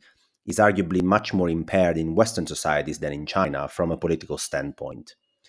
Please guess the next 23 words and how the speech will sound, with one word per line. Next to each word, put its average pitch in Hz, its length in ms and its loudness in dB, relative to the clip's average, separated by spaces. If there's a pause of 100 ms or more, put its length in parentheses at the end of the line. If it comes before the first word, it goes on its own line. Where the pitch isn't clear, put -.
(380)
The 101 80 0
second 165 440 6
point 73 240 0
is 78 140 -6
that 78 300 -2 (120)
Xi 127 160 2
Jinping 85 580 0
seems 98 260 -2
to 90 120 -4
understand 78 640 0
the - 40 -6
structural 78 460 -2
headwinds 73 360 -4
ahead, 73 480 0 (640)
and 90 140 2
he 123 160 4
is 104 120 -2
committed 95 600 0
to 87 100 2
engineer 85 460 2
what 80 180 0
he 101 60 2
calls 85 420 -2